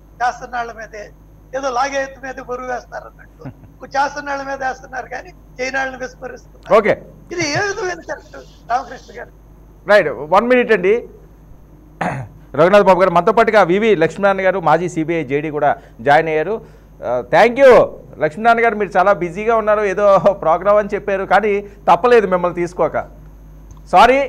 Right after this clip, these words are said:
Speaker 3: యా,
Speaker 2: ఎలా
Speaker 3: చెప్పండి,
Speaker 2: ఉంది, ఎలా
Speaker 3: వర్మ
Speaker 2: ఉంది సార్
Speaker 3: గారు.
Speaker 2: బడ్జెట్కి సంబంధించి నిన్న, ఆ, నిర్మలమ్మ గారు ప్రవేశపెట్టిన కేంద్ర బడ్జెట్లో అందులో తీసుకోవాల్సిన పాజిటివ్ అంశాలు ఏంటి, నెగిటివ్ అంశాలు ఏంటి, ఓవరాల్గా బడ్జెట్ ఏ రకంగా ఉంది? ఎందుకంటే మిగతా రాష్ట్రాలకి,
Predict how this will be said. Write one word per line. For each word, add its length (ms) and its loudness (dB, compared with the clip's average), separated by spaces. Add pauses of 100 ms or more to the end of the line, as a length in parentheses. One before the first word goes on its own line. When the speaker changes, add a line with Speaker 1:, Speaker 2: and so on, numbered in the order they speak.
(100)
Speaker 3:
యా, 120 6
Speaker 2:
ఎలా 140 6
Speaker 3:
చెప్పండి, 440 4
Speaker 2:
ఉంది, 100 4
ఎలా 140 4
Speaker 3:
వర్మ 140 6
Speaker 2:
ఉంది 120 0
సార్ 140 4
Speaker 3:
గారు. 80 -2
Speaker 2:
బడ్జెట్కి 640 -2
సంబంధించి 800 -8 (240)
నిన్న, 360 -8 (320)
ఆ, 140 -8
నిర్మలమ్మ 460 -4
గారు 140 -4
ప్రవేశపెట్టిన 760 -10
కేంద్ర 460 0
బడ్జెట్లో 640 -6 (840)
అందులో 220 2
తీసుకోవాల్సిన 920 0 (840)
పాజిటివ్ 460 4
అంశాలు 280 -4
ఏంటి, 280 -6
నెగిటివ్ 340 -6
అంశాలు 400 -4
ఏంటి, 180 -10
ఓవరాల్గా 640 2
బడ్జెట్ 480 -2
ఏ 60 -2
రకంగా 220 -4
ఉంది? 160 -6
ఎందుకంటే 280 -2
మిగతా 280 0
రాష్ట్రాలకి, 840 -2